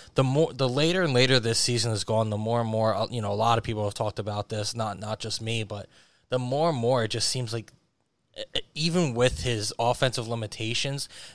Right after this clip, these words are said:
they're gonna have to find a way to get him on the court more than usual. I mean, he's just become an absolute menace. Like, we knew the, the potential for that was there even last year, but this year it's a whole other level. And, you know, there's a-, there's all these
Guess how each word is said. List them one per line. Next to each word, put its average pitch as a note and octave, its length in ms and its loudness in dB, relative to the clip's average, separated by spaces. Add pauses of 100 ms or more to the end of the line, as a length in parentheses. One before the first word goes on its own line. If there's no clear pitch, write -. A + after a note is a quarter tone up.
they're E3+ 140 4
gonna B2+ 440 2
have B2+ 380 -4
to A2+ 80 0
find A#2+ 400 4
a A2 60 2
way A2 260 0
to G#2 100 0
get A2+ 260 0
him B2 220 0
on A2 140 2
the G#2 80 2
court A2 360 0
more A2 340 4
than G#2 200 -2
usual. G#2+ 460 0
I G2+ 100 -6
mean, G#2 160 -8
he's C3+ 300 -4
just - 300 -2
become G#2+ 560 -6 (440)
an A#2+ 200 -2 (100)
absolute A#2 600 2
menace. A2 640 0
Like, G#2+ 200 -10
we C3 160 0
knew C#3+ 520 2
the, G#2 400 -2 (200)
the A#2 100 -8
potential D3+ 560 0
for - 140 -2
that A2 200 -4
was G#2+ 180 -4
there A2+ 200 -4
even A2+ 340 -4
last A2+ 340 0
year, G#2+ 120 -6
but A2 220 -6 (380)
this D3 380 2
year B2+ 120 2
it's A#2+ 140 0
a A#2 60 -2
whole A#2 280 4
other A2 240 2
level. G2+ 520 -2
And, G2 420 -12
you A2 160 -18
know, G#2+ 180 -14
there's A2+ 200 -4
a-, A#2+ 140 -2
there's G#2+ 200 -4
all C3 200 6
these A#2+ 260 -2